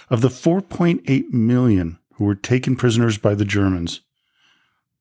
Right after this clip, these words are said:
only one point eight million remained. If they were Jewish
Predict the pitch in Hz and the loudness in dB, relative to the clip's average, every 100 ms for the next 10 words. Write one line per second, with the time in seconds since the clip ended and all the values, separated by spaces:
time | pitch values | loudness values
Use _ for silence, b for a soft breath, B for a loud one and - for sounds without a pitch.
0 | 127 113 107 101 90 107 139 135 - 135 | -2 2 2 0 0 -2 -2 -4 -2 -2
1 | 135 - 123 123 123 110 113 107 107 104 | -2 -2 -2 -2 -4 -2 0 -2 -2 -4
2 | 90 85 80 _ _ _ _ _ _ _ | -4 -8 -14 _ _ _ _ _ _ _
3 | _ _ B B B B B B 110 127 | _ _ B B B B B B 0 2
4 | 110 107 98 127 139 147 - - | 2 0 0 0 2 0 -2 -6